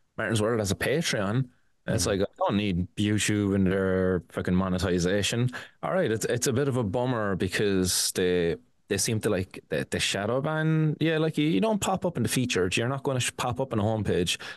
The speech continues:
Speaker 1: The only people
Speaker 2: Exactly.
Speaker 1: that are gonna find you are people who've been sent the link to your show. Uh, there are
Speaker 2: Yeah.
Speaker 1: people who even follow your show. And even then, there's, like, a limit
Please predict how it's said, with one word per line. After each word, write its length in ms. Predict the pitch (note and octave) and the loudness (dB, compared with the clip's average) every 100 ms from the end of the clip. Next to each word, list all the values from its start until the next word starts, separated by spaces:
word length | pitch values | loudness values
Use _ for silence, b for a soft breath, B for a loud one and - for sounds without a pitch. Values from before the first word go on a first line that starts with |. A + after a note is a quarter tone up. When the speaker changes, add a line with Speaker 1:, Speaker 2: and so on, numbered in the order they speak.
| - | -6
Speaker 1:
The 200 | F#2 A#2+ | -2 0
only 180 | D3+ D3+ | 0 0
people 180 | D3+ | 0
Speaker 2:
Exactly. 200 | B2+ B2+ | 0 0
Speaker 1:
that 60 | - | 0
are 100 | B2 | 0
gonna 120 | A#2+ | -2
find 340 | - A#2+ B2+ A2 | -2 -2 0 0
you 80 | G#2 | 0
are 80 | G2+ | -2
people 240 | A#2+ A#2 | -2 0
who've 140 | G#2 F#2+ | -2 0
been 120 | F#2+ | 0
sent 360 | - A2 A#2+ | 0 0 0
the 60 | A#2 | 0
link 280 | G2 A2+ A2 | 2 2 2
to 100 | G2+ | 0
your 140 | G2 | 0
show. 340 | - - E2 - B B B _ | 0 0 -2 -4 B B B _
Uh, 320 | F#2+ F#2 F2 F2+ | -4 0 0 0
there 160 | F#2 | 0
are 60 | G2+ | -2
Speaker 2:
Yeah. 60 | A#2+ | -2
Speaker 1:
people 240 | B2+ B2 - | -2 -2 -2
who 80 | G#2+ | 0
even 280 | G#2 G#2 G2 | 0 2 0
follow 320 | - A2+ A2+ | 0 0 2
your 180 | G#2 F2+ | 2 2
show. 220 | - F#2+ | 2 2
And 80 | A2 | 2
even 260 | C3 B2 | 2 2
then, 500 | G2 B2 A2+ G2+ F2+ - _ _ - | 2 0 2 2 2 -2 _ _ -4
there's, 160 | G2 | 0
like, 180 | G#2+ G2 | 0 2
a 60 | F#2+ | 2
limit 440 | G2 G#2+ G#2+ F#2+ | 2 2 2 2